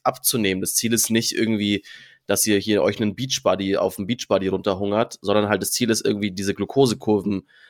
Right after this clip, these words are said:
äh, in in Line zu bekommen, was für sich selbst schon ein Ziel ist, was sehr sinnvoll ist. Es macht einfach allein dafür Sinn,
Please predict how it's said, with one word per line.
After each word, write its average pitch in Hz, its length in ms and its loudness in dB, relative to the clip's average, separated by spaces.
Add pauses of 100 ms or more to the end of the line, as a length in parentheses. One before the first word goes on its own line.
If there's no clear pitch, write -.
(180)
äh, 92 240 2
in 92 320 -4 (680)
in 117 80 -8
Line 98 200 0
zu - 80 -14
bekommen, 101 220 -4
was 110 280 2
für - 340 0
sich 127 220 -2
selbst 113 340 2
schon 101 140 -2
ein 98 160 -6
Ziel 104 200 -2
ist, 98 160 -2
was - 220 -2
sehr 92 340 -2
sinnvoll 107 480 0
ist. - 200 -6
Es - 100 -6
macht 104 220 -4
einfach 107 160 0
allein 104 240 0
dafür 110 340 0
Sinn, 101 420 -2